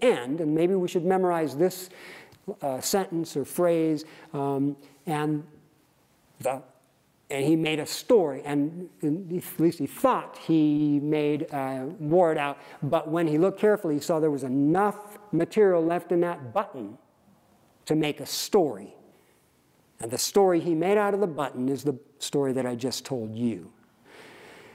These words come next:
And then there were a lot of repetitive things that we did. So I said, um,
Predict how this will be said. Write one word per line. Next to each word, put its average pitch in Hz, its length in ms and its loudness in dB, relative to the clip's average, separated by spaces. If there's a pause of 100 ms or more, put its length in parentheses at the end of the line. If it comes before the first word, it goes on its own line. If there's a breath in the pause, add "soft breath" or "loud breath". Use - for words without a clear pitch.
(100)
And 185 120 2
then 226 80 6
there 269 80 4
were 269 80 8
a 254 40 6
lot 240 180 2
of 226 80 2
repetitive 190 640 0
things 139 460 -4
that 151 100 -2
we 147 140 0
did. 123 340 -2
So 156 220 -2
I 151 120 -2
said, 151 540 -2
um, 135 560 -2